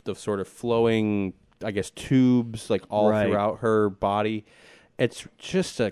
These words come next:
Speaker 1: cool
Speaker 2: And there's a sixteen-minute interview with the actress, which is a rare,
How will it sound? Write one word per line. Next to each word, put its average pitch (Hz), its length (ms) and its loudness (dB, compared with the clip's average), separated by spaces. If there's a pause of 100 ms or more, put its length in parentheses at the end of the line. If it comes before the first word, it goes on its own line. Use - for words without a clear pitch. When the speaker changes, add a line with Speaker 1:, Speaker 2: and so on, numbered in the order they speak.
Speaker 1:
cool 113 960 4 (280)
Speaker 2:
And 135 140 2
there's 123 180 2
a 113 60 0
sixteen-minute 143 960 0
interview 123 360 2
with 101 100 -2
the 104 140 -2
actress, - 520 -10 (420)
which 113 200 -4
is 110 120 -2
a 113 80 2
rare, 143 760 4